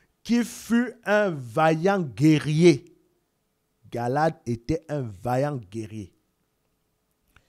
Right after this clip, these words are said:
Avait déjà reçu les régions de Galad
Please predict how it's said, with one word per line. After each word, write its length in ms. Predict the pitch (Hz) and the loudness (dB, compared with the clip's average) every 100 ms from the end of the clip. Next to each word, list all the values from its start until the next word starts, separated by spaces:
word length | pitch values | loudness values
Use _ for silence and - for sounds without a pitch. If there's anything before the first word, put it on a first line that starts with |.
| _ _ _ - | _ _ _ -4
Avait 380 | 143 147 196 190 | -2 0 0 0
déjà 340 | 160 143 175 | -2 0 -2
reçu 640 | 165 143 - - 180 196 - | -2 -4 -8 -10 -10 -10 -14
les 240 | 120 131 139 | -10 -6 -6
régions 720 | 131 139 123 127 165 175 131 | -6 -8 -8 -8 -6 -6 -8
de 140 | 123 | -10
Galad 1080 | 120 107 131 131 143 160 165 175 156 175 180 | -12 -6 -2 0 2 2 2 0 4 4 4